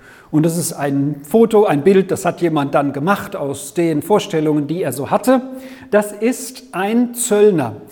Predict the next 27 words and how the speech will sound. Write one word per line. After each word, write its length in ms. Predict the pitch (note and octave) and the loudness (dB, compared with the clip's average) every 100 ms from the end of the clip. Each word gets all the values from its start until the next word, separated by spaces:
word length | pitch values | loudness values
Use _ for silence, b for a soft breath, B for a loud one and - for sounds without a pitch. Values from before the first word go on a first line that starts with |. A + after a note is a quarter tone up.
| B | B
Das 180 | E3 D#3 | -6 -6
ist 220 | A3 - | -8 -8
einer, 300 | F3 G3+ G3 | -4 -2 -2
der 220 | G3 F3+ | 0 -2
die 120 | F3 E3 | -2 -6
Steuern 640 | - - G3 F3+ C#3 C3 | -8 0 2 4 2 -2
oder 260 | C#3 C#3+ | -6 -6
den 320 | C#3 C#3 C#3+ C#3 | -4 -4 -2 0
Wegezoll 640 | A3+ D3 - D3+ C#3 B2+ B B | 0 -2 -4 -2 0 -2 B B
eingetrieben 760 | F#3 E3 C#3 C#3 - D3 C#3 A2+ | -2 -2 -2 -6 -2 -2 -2 -2
hat 280 | E3+ - G#3 | -2 -2 0
in 240 | B3+ B3+ | 2 2
dieser 340 | A#3 G#3 G#3+ | 0 -2 -4
Stadt 320 | - - G3 - | -4 -6 -6 -6
Kapernaum. 840 | F#3 F#3 F3 D3 C3 C#3 A#2 A2+ - B B B B | -10 -4 -2 -2 -4 -8 -10 -12 -16 B B B B
Und 380 | F#3 F3 F3 F3 | 2 2 2 -2
dieser 320 | A3+ A3+ A3+ | 0 4 2
Mann 340 | F3 D3+ G3+ G3+ - - | 4 0 -2 -6 -14 -8
heißt 500 | D3+ D#3 D3+ - - - _ C3 | -2 -2 -2 -10 -18 -20 _ -8
Matthäus. 840 | C3 C3+ D#3+ C3 A2 - - - - _ _ _ B B B B | -8 -6 -6 -6 -6 -10 -10 -12 -18 _ _ _ B B B B
Wahrscheinlich 480 | D3+ E3 B3 D#4 C#4+ | 0 0 0 0 -2
ist 200 | A#3+ - | -4 -2
der 80 | F#3 | 0
Name 360 | F3 G#3+ A#3 | 2 2 2
Matthäus 800 | F#3 E3 - - A3 F#3 F#3 - - | 2 -2 -2 0 4 4 4 -2 -2
ein 240 | E3+ D#3 | 2 4
Name, 560 | D#3 D3+ D3+ F3 B3 | 4 2 2 2 0